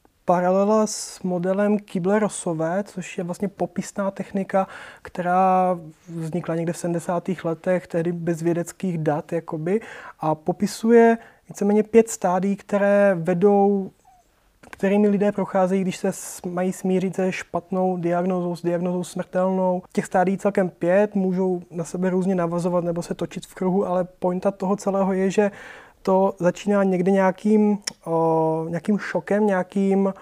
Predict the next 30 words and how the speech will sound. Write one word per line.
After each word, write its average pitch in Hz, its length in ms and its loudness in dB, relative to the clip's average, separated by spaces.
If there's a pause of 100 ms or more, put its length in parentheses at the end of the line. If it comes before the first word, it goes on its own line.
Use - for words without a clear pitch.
(560)
o, 165 440 2
popřením 180 580 0
toho, 185 400 4
toho 190 180 2
faktu 202 600 0 (380)
a 165 140 0
přes - 360 -12
těch 214 180 0
pět 208 240 2
stádií, 190 720 0
mezi 196 200 -2
kterými 190 380 -2
je 190 80 -2
třeba 190 220 -2
i 190 60 -4
vztek, - 840 -2 (100)
o, 165 340 0 (260)
smlouvání, 190 680 2
to 185 120 -2
vede 190 160 2
k - 40 -6
tomu 196 180 2
smíření. 175 640 -4 (480)
A - 180 -4 (500)
já 160 100 -2
si 175 80 -4
myslím, 202 180 2
že 220 80 4
pointou 202 720 2 (440)
celého 202 480 4